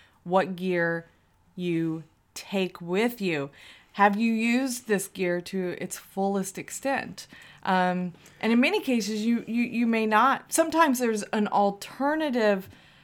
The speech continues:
option that you already have that you love and you use that could be used, um, that could serve the same purpose of what this other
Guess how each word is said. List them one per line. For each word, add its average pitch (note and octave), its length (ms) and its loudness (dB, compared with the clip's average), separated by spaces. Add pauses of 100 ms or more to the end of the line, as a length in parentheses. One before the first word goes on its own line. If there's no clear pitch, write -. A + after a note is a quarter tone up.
(340)
option G#3+ 540 6
that F3 100 -2
you F#3 240 -2
already G#3 380 4
have F3 680 4
that - 120 -10
you E3+ 140 -4
love E3+ 920 4 (460)
and F3+ 160 -2
you F3 80 -4
use F#3+ 800 -2 (220)
that G3 140 -2
could G3 160 -4
be G#3 100 -6
used, F#3 840 -2 (500)
um, F3 520 0 (200)
that B3 200 0
could - 140 -4
serve A3 260 4
the G3 60 -4
same G3 240 0
purpose G3 480 -2
of E3+ 120 -8
what F3 200 0
this F3+ 200 -6 (220)
other G3 360 2